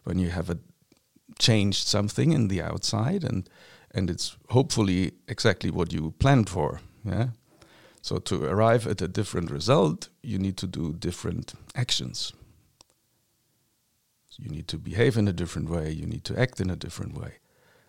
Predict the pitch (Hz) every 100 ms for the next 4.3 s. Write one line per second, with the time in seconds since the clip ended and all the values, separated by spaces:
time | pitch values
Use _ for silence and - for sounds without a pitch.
0 | _ - 90 82 76 73 - _ - 95
1 | 95 98 92 85 92 - - 156 185 -
2 | 107 98 98 - 92 85 76 - 85 85
3 | 80 - - 87 - 80 - - - -
4 | - - -